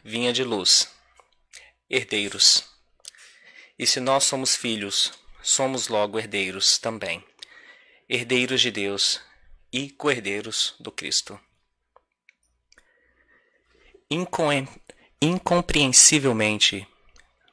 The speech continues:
muitas escolas religiosas, através de seus expositores,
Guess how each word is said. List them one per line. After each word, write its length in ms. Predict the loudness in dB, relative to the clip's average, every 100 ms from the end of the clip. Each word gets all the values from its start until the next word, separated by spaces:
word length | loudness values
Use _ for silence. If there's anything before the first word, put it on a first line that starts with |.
| _
muitas 360 | -4 0 2 4
escolas 520 | 4 4 4 4 4
religiosas, 840 | 2 2 0 0 -4 -4 -4 -6 -8 _ -8
através 720 | -4 0 0 2 4 4 2 2
de 120 | 4
seus 560 | 4 4 0 0 -4 -2
expositores, 1040 | 0 2 2 0 0 -2 0 2 4 4